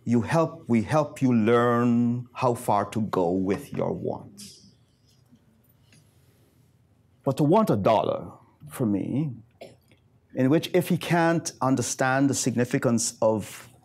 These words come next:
not having a dollar at two years old,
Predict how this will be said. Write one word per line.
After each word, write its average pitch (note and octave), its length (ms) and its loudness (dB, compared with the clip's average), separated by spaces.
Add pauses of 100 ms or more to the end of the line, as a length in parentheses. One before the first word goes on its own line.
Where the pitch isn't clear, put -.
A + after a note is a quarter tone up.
(200)
not A#2+ 280 2
having A2 360 -2
a F#2+ 60 -4
dollar F#2 340 0
at F#2 160 -6
two - 180 -4
years F#2+ 300 -2
old, A#2 580 -4